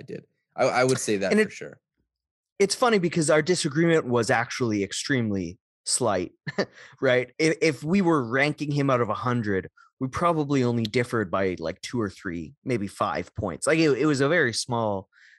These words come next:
Speaker 2: disagreement. And so it's hard to say if anyone was right or wrong.
Speaker 1: No, no,
Speaker 2: Um,
Speaker 1: I'll take
Speaker 2: and
Speaker 1: it. I'll take it. You know, I'll, I'll take
Speaker 2: looking
Speaker 1: the L
Speaker 2: at
Speaker 1: on this
Speaker 2: the,
Speaker 1: one.
Speaker 2: <laughs> looking at the on-offs, though,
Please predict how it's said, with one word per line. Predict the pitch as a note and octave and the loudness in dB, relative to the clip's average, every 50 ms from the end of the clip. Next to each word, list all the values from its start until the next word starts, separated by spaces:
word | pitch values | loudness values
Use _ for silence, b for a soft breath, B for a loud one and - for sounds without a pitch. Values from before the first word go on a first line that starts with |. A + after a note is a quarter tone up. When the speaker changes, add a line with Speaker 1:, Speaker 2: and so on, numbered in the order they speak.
| b _ | b _
Speaker 2:
disagreement. | B2+ B2+ A#2+ - A2 F2+ - G#2+ B2 B2 A#2 G#2+ F#2+ F2 D#2+ - _ _ b b b b b | -4 -2 -2 -2 -6 -8 -6 -4 -2 -2 0 -2 -2 -4 -8 -10 _ _ b b b b b
And | B2 C#3+ C3+ | -4 -2 2
so | - A3 | 2 2
it's | G#3 G3+ - | 2 2 4
hard | G3+ F3+ E3 | 2 2 2
to | B2+ | 2
say | - - C#3 B2 | -2 0 0 0
if | A#2+ A#2 B2+ | 0 0 0
anyone | A#2+ A#2 A#2 A2+ G#2+ G#2 G#2 | -2 -2 0 -2 -2 -2 -2
was | G2+ F#2+ - A2 | -4 -4 -2 -2
right | G2+ G2 F2 | -2 -2 -4
or | F2+ | -6
wrong. | D2+ F2+ F#2 F2+ F2+ F2 D#2+ D#2+ C#2+ B1+ _ _ _ _ _ _ _ _ _ _ _ _ | -6 -4 -4 -4 -2 -4 -6 -8 -10 -14 _ _ _ _ _ _ _ _ _ _ _ _
Speaker 1:
No, | - D3+ - F#4 | -2 0 0 0
no, | F4 D4+ C4 G#3+ | 0 0 2 2
Speaker 2:
Um, | G3+ | 2
Speaker 1:
I'll | G#3 A#3 | 2 0
take | - - A3 G#3 | 0 0 2 2
Speaker 2:
and | E3 E3 - | 2 2 2
Speaker 1:
it. | - - - _ _ _ _ | -2 -6 -12 _ _ _ _
I'll | - D#3+ E3+ | -4 -4 -4
take | - G3 F3 E3 E3+ - | -2 -4 -6 -6 -6 -10
it. | - - _ _ _ _ _ _ _ - | -12 -14 _ _ _ _ _ _ _ -10
You | A2 A#2 | -6 -4
know, | B2+ C3+ | -2 0
I'll, | C3+ C3+ D3 D3+ - B2 | 2 2 2 0 0 -2
I'll | C#3 D3 | -2 0
take | - F3 F3 | 0 4 4
Speaker 2:
looking | G#3+ A#3+ - D#4+ C4 B3+ | 4 4 4 2 4 4
Speaker 1:
the | A#3+ | 4
L | |
Speaker 2:
at | A3 G#3 | 4 2
Speaker 1:
on | G3+ | 2
this | - G3+ F3+ F3 | 0 -2 -2 -2
Speaker 2:
the, | E3 D3+ - - _ _ _ _ _ _ _ _ _ _ _ _ _ _ _ _ | -2 -4 -6 -10 _ _ _ _ _ _ _ _ _ _ _ _ _ _ _ _
Speaker 1:
one. | G3+ G#3+ - - | 0 0 2 0
Speaker 2:
<laughs> | |
looking | A#3 G3+ F#3 G#3 - - E4+ C#4+ C4+ | -2 4 4 4 4 4 2 2 2
at | C4 G#3+ | 0 0
the | A#3+ A3+ | 0 0
on-offs, | G#3+ G#3 G#3 G3+ G3+ A#3+ D4 - - - | 2 2 4 4 4 2 2 0 -2 -2
though, | - A2 G#2 G#2+ D#3 G#3+ | 0 2 2 2 0 -4